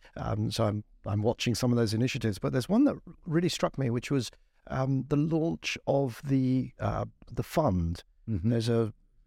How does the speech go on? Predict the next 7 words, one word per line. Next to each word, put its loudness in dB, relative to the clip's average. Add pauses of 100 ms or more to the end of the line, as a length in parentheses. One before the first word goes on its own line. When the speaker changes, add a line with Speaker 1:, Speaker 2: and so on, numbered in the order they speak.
(160)
Speaker 1:
it, -4
it's, -4
it's -2
Speaker 2:
Mm-hmm. 2 (460)
Speaker 1:
not 0
yet 2
been, 2